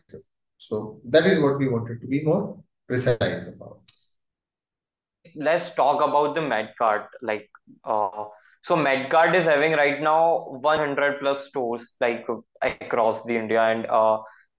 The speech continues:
Speaker 2: also one thousand plus job opportunities also in the India.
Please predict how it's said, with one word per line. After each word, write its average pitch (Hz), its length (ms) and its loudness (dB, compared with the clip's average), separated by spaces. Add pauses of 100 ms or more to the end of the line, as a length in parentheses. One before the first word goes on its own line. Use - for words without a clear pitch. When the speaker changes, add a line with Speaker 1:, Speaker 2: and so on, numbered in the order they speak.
(160)
Speaker 2:
also 156 1000 2 (360)
one 170 560 0
thousand 151 640 0
plus 156 260 -2 (240)
job 143 240 2 (100)
opportunities 131 880 -2 (140)
also 117 380 0
in 113 100 -6
the 113 100 -2
India. 107 340 -2